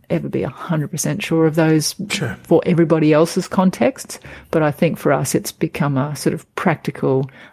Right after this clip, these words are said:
Speaker 1: uh, set of guidelines and principles that we think is, uh, is helpful.
Speaker 2: So to, to reflect some of that back, like, if you're gonna be training stress exposure, train it on purpose.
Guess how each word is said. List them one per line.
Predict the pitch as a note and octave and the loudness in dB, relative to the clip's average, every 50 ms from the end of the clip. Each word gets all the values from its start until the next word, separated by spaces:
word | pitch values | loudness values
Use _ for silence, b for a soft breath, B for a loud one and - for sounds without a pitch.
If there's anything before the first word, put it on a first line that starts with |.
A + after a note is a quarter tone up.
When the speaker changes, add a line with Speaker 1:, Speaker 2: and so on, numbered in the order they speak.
| B - | B -6
Speaker 1:
uh, | F3 E3 C#3 - - - - - - - - | -4 -2 0 0 -2 -2 -4 -6 -6 -8 -8
set | - - - F3 D3 | -8 0 0 2 2
of | D3 C#3 C#3 D#3 D3+ - - - - G3 | 2 0 0 -2 -6 -10 -16 -16 -10 -2
guidelines | E3+ D3+ C3+ C#3 C#3+ C#3+ C3+ C3+ C#3 C#3 - | 0 2 2 2 2 0 0 0 -2 -2 -4
and | C#3 C3+ | -6 -6
principles | - D3 C#3 - - - C3 C3+ D3+ - | -6 -6 -6 -6 -6 -4 -4 -4 -4 -4
that | - - | -6 -4
we | D#3 C#3+ C#3 | -2 -4 -4
think | C3+ - D3 C#3+ C#3 - - | -2 -2 -4 -4 -2 -2 -2
is, | C#3+ D3+ D3 - - | -2 -2 -2 -4 -4
uh, | D3 C#3+ C3 - - | -2 -2 -2 -4 -2
is | E3+ D3+ - | -2 0 0
helpful. | D3+ - - - - - C3 D3+ C#3+ - _ _ _ _ _ _ _ _ _ _ - B B B B B B B | 0 -2 -2 -2 -2 -4 -4 -4 -4 -12 _ _ _ _ _ _ _ _ _ _ -16 B B B B B B B
Speaker 2:
So | - - C3+ B2 A#2+ A#2 A#2 - - - - G3+ - - - - _ _ - | 0 2 4 4 4 2 0 -2 -6 -10 -12 -10 -10 -10 -12 -14 _ _ -6
to, | - A#2+ A2+ A2+ A#2 A#2+ F#3+ | -4 -2 -2 -2 -2 -4 -4
to | - - A2 A2+ A2 A2 G#2+ G#2 G#2 G#2+ A#2 B2 - - B2+ - - - _ _ - | -2 -2 -2 0 0 0 0 0 -2 -2 -4 -6 -6 -8 -10 -10 -10 -16 _ _ -6
reflect | C#3 A#2+ - - C#3+ B2+ B2 | -6 -4 0 2 2 2 2
some | B2 - C3 A#2+ | 2 2 2 4
of | A#2+ A2+ A2+ | 4 2 0
that | A#2 A2 G#2+ - - | -2 -4 -4 -2 -2
back, | A2+ A2+ A2 G#2 - - | -2 -2 -2 -2 -6 -8
like, | - A2+ G2+ - - B B B B B B B B B B - | -6 -6 -6 -6 -10 B B B B B B B B B B -4
if | - A#2+ - | -4 -2 -2
you're | B2+ B2+ A#2 | -2 -2 0
gonna | A#2+ C3 B2+ B2+ | 2 2 2 4
be | B2 A#2+ | 2 2
training | A#2 - - B2 A#2+ A#2 A2+ G#2+ G#2 | 0 0 0 2 2 2 2 0 -4
stress | - A#2 G#2+ - - | -4 -4 -2 -2 -4
exposure, | G2+ - - - G#2+ G2+ F#2+ G2+ G2 F#2 | -6 -6 -6 -6 -6 -6 -4 -6 -8 -8
train | - - - A#2 A2+ G#2+ | -6 -4 -2 -2 -2 -2
it | G2 | -4
on | G2 F#2+ F#2 | -6 -8 -8
purpose. | F#2 - - G2 - - - - - - - | -10 -10 -12 -12 -10 -10 -8 -6 -6 -6 -6